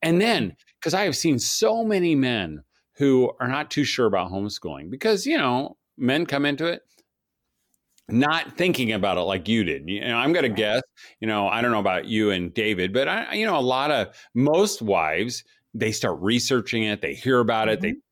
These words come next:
Speaker 1: they, they, they, and husbands c-, don't even think about it. And the wife goes, "So what do you think about homeschooling?" And they're like, "You're kidding me, right?" <laughs> You know?
Speaker 2: <laughs>
Speaker 1: And that, and,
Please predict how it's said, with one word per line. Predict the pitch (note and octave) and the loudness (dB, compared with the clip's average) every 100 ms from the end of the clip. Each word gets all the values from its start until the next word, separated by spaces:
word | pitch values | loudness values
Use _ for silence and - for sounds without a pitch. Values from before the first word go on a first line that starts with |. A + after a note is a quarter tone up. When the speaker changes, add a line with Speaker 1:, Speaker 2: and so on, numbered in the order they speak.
| F#2 | -4
Speaker 1:
they, | F#2+ - | -2 -2
they, | A2 F#2+ F#2 | -2 -2 -4
they, | - - - - | -10 -20 -16 -4
and | C#3 | -2
husbands | C3 B3+ A3 D#3 C#3+ C3+ - _ _ - | 2 2 2 2 2 0 -6 _ _ -4
c-, | - - A#2 - | -4 -6 -14 -2
don't | E3+ G3 | 2 2
even | F#3+ D#3 A#2 A#2 - | 4 2 2 0 0
think | G#3+ G#3 | 2 2
about | A#2 F#2+ F2 | 0 0 0
it. | G#2 - - - - - | -2 -2 -8 -20 -20 -6
And | C#3 C#3 C3+ | -2 2 4
the | C#3 | 4
wife | C#3 E3 - | 4 2 2
goes, | A#2 F#2+ | 0 2
"So | F#2+ | 2
what | A2+ | 2
do | |
you | B2 | 0
think | C#3 | -2
about | D3 C#3 | 0 0
homeschooling?" | A3 G3+ F#3+ F3 E3 D#3 - | 0 -2 0 2 2 0 0
And | G#2+ G#2 | -2 0
they're | G2+ F#2+ | 2 2
like, | E2+ D#2 - _ | 0 -2 -8 _
"You're | E2+ D#2+ | -10 -10
kidding | - - A2+ D#2 C#2 | -6 -4 -2 -4 -6
me, | C2 | -10
right?" | C2 D2 E2+ - G#2 | -6 -4 -4 -4 -8
<laughs> | - | -4
You | A#2 | 0
know? | A2 G#2 | 0 0
Speaker 2:
<laughs> | A#3 - _ _ B2+ | -2 -2 _ _ 0
Speaker 1:
And | C#3 | 2
that, | D#3 D#3 | 2 2
and, | D#3 | 0